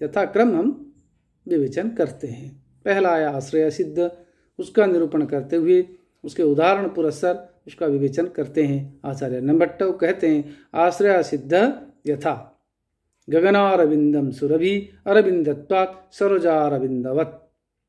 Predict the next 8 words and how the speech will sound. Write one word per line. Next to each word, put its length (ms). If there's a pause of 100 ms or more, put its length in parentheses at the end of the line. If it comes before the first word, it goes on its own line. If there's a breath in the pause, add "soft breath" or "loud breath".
(720)
अत्र 240
गगनारविंदम 840
आश्रयः 460
स 120
च 140
नास्ति 420
एव।" 180
बोले, 1200